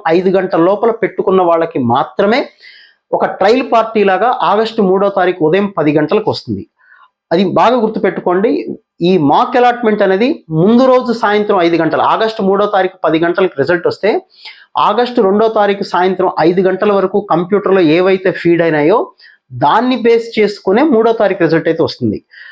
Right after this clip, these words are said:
అలా అని, ఆ, ఎవరైతే పెట్టుకోలేదో వాళ్ళకే మాక్ అలాట్‌మెంట్ చూపించదు. కాబట్టి స్టూడెంట్స్ మాక్ అలాట్‌మెంట్లో సీటు వచ్చింది కదా, మాకు కన్ఫామ్‌గా వస్తుందని ఆనందపడాల్సిన పని లేదు.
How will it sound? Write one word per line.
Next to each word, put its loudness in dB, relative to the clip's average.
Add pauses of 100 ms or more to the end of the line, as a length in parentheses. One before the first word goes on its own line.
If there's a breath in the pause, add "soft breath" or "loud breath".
(200 loud breath)
అలా 2
అని, 0 (640)
ఆ, 2
ఎవరైతే 2
పెట్టుకోలేదో 0
వాళ్ళకే 0
మాక్ 0
అలాట్‌మెంట్ -2
చూపించదు. 0 (420)
కాబట్టి -2
స్టూడెంట్స్ 2 (240)
మాక్ 0
అలాట్‌మెంట్లో 0
సీటు 0
వచ్చింది 2
కదా, 0
మాకు -2
కన్ఫామ్‌గా -2
వస్తుందని 0
ఆనందపడాల్సిన 0
పని 0
లేదు. 0